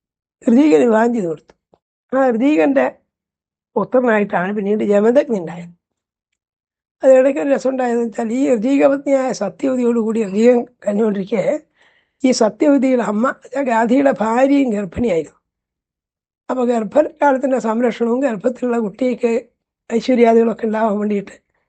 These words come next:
ചില വസ്തുക്കളെ ജപിച്ചു കൊടുക്കുകയോ ചെയ്യും. ഇക്കാലത്തും അങ്ങനെ ചെയ്യാറുണ്ടല്ലോ, നെയ്യൊക്കെ ജപിച്ചു കൊടുക്കും ഗർഭിണികൾക്ക്. അതുപോലെ ഈ മഹർഷിയും ഒരു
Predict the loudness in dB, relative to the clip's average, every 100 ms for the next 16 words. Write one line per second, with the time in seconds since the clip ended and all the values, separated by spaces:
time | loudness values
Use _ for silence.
0 | _ _ _ _ 2 2 2 -6 _ _
1 | _ -16 -6 0 2 2 0 -2 0 0
2 | 2 0 -2 -4 -2 0 2 0 0 -2
3 | -2 -4 -6 -8 -12 -20 _ -4 0 0
4 | 0 -2 -2 -4 -2 -4 -4 -4 -6 -4
5 | -4 -8 _ _ _ _ _ _ 2 4
6 | 6 4 2 2 0 -2 -4 -4 -6 -12
7 | -14 _ _ _ _ _ _ _ -18 -2